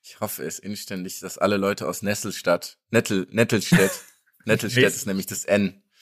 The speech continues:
Speaker 1: N ist ein Stadtteil von Nettelstedt, ein N ist ein Stadtteil von Lübeck.
Speaker 2: Ja.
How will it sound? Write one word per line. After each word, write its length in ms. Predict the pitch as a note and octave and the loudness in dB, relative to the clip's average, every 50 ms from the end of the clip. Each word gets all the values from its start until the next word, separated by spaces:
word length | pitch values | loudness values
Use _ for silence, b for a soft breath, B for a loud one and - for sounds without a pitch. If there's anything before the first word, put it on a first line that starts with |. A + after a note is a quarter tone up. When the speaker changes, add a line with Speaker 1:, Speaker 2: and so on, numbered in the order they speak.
| b b b b b b b G#2 | b b b b b b b -2
Speaker 1:
N 60 | A2 G#2 | 0 0
ist 100 | - - | 0 -2
ein 40 | G2 | -4
Stadtteil 420 | - - G#2+ G2+ - - F2+ F2 | 0 4 4 4 4 4 0 0
von 260 | - - F#2 F2 D#2+ - | 0 -4 -6 -6 -4 0
Nettelstedt, 720 | F2 A2 A#2 - C3 - - - C3 C3 B2+ - - - _ | 2 2 2 4 2 0 2 4 4 4 4 0 -12 -12 _
ein 100 | - G2 - - | -10 -6 0 4
N 260 | G#2+ A2 A2+ A#2 G#2+ | 4 4 4 2 0
ist 140 | - - - | -4 -8 -10
ein 40 | F#2+ | -6
Stadtteil 320 | - - G2 - G2+ F2+ | -4 -4 -4 -4 -4 -8
von 160 | - F#2 F2+ | -10 -10 -10
Lübeck. 300 | F2 F2 E2 D#2+ D#2+ E2 | -8 -8 -8 -8 -8 -6
Speaker 2:
Ja. 180 | G#2 F2 D#2+ | -6 -6 -6